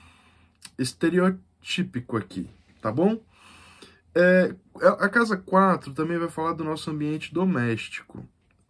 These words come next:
Então vai falar do lugar onde a gente cresceu e do lugar onde a gente quer retornar ao longo da vida. Então a gente reproduz um pouco esse lugar de onde a gente cresceu,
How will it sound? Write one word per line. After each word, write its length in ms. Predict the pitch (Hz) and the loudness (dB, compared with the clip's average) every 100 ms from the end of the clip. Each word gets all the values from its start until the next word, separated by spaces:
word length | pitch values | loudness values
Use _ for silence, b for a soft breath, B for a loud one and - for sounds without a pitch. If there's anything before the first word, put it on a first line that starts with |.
| _ _ _ - - | _ _ _ -12 -8
Então 200 | 131 147 | -4 -2
vai 100 | 151 | -2
falar 260 | 147 139 | 0 0
do 120 | 127 | 2
lugar 280 | 139 131 139 | -2 0 0
onde 140 | 156 139 | -2 -4
a 40 | |
gente 220 | 131 127 | -4 -8
cresceu 800 | - 113 113 - 95 90 98 151 B B B B B | -6 -6 -6 -8 -8 -4 -4 -4 B B B B B
e 60 | 135 | -2
do 120 | 170 | 2
lugar 240 | 180 175 | 4 4
onde 140 | 196 190 | 4 4
a 40 | |
gente 280 | 185 185 - | 2 0 -4
quer 140 | 175 | 0
retornar 520 | 185 185 185 175 175 | 0 0 -2 -2 -2
ao 80 | 196 | 0
longo 220 | 190 185 | 0 0
da 140 | 190 190 | 0 -2
vida. 480 | 156 151 131 123 123 - - | -2 -4 -2 -2 -4 -12 -12
Então 240 | 139 170 | -2 -2
a 80 | 160 | 0
gente 220 | 170 165 | -4 -8
reproduz 640 | 165 - 170 156 196 202 | -10 -4 -4 -2 -2 -2
um 100 | 196 | -4
pouco 300 | 185 180 185 | -4 -4 -4
esse 140 | 180 165 | -6 -6
lugar 200 | 151 139 | -6 -6
de 80 | 147 | -6
onde 140 | 139 | -8
a 40 | |
gente 240 | 139 139 - | -8 -10 -10
cresceu, 600 | 156 170 - 120 101 | -6 -6 -4 -4 -2